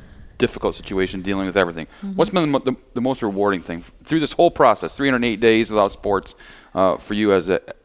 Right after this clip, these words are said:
Speaker 1: as an athletic director?
Speaker 2: Uh, you know, I, gosh, rewarding when you don't have games being <laughs> played, and I, I'm a competitive person, but, you know, the rewarding thing is, is found, and I think, in the realization of the people you're surrounded with.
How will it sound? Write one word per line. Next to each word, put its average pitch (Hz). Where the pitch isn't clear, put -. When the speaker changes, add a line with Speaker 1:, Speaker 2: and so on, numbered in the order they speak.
Speaker 1:
as 107
an 92
athletic 80
director? 76
Speaker 2:
Uh, 240
you 311
know, 285
I, 233
gosh, 214
rewarding 247
when 240
you 233
don't 240
have 220
games 220
being 226
<laughs> -
played, 240
and 220
I, 220
I'm 240
a 240
competitive 214
person, 233
but, 214
you 247
know, 254
the 277
rewarding 254
thing 233
is, 196
is 196
found, 214
and 185
I 185
think, 196
in 190
the 190
realization 190
of 180
the 175
people 175
you're 160
surrounded -
with. -